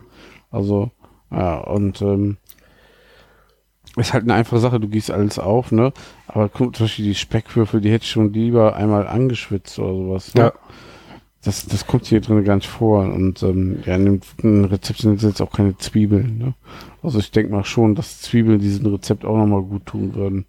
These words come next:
Speaker 2: Ja.
Speaker 1: Aber, ja, und, ähm, am Ende hast du halt wie so, wie eine Soße, die das Ganze ummantelt, aber wahrscheinlich auch schon, dass diese Soße ja auch in die Nudel eingezogen ist. Die schmeckt ja auch schon nach allem, ne?
Speaker 2: Ja, ja.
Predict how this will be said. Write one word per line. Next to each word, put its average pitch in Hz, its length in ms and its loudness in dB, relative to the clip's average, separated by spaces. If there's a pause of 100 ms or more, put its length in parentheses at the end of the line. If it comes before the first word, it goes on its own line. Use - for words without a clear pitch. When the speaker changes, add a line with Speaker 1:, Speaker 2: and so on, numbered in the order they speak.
(160)
Speaker 2:
Ja. 113 180 4 (160)
Speaker 1:
Aber, 101 380 0 (600)
ja, 101 300 2 (240)
und, 104 320 -2
ähm, 101 280 0 (400)
am 104 160 -2
Ende 117 380 4
hast 113 260 -2
du 110 120 -2
halt 110 360 -2 (520)
wie 117 140 0
so, 113 380 2 (240)
wie 131 280 2
eine 135 140 6
Soße, 123 380 2
die 120 220 -2
das 117 280 2
Ganze 117 280 -2
ummantelt, 117 600 0
aber 107 360 0 (2000)
wahrscheinlich 117 500 0
auch 107 160 -2
schon, 110 440 0
dass 110 200 -6
diese 104 220 0
Soße 110 400 2
ja 98 60 4
auch 104 160 -6
in 113 180 -2
die 107 140 0
Nudel 117 280 2
eingezogen 117 560 -4
ist. - 140 -14
Die - 60 -12
schmeckt - 260 -4
ja 101 80 -2
auch 127 160 0
schon 104 220 -4
nach 95 180 -8
allem, 98 360 -4
ne? 127 80 2
Speaker 2:
Ja, 127 280 8
ja. 107 60 -2